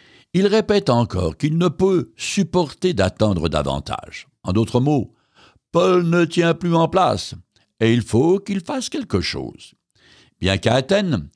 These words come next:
ce n'étaient pas les ennuis qui lui manquaient. Paul se soucie d'abord de la santé spirituelle de ses enfants,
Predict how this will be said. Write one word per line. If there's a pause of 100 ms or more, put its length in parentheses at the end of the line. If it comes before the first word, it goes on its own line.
(300)
ce
n'étaient
pas
les
ennuis
qui
lui
manquaient. (720)
Paul
se
soucie
d'abord
de
la
santé
spirituelle
de
ses
enfants,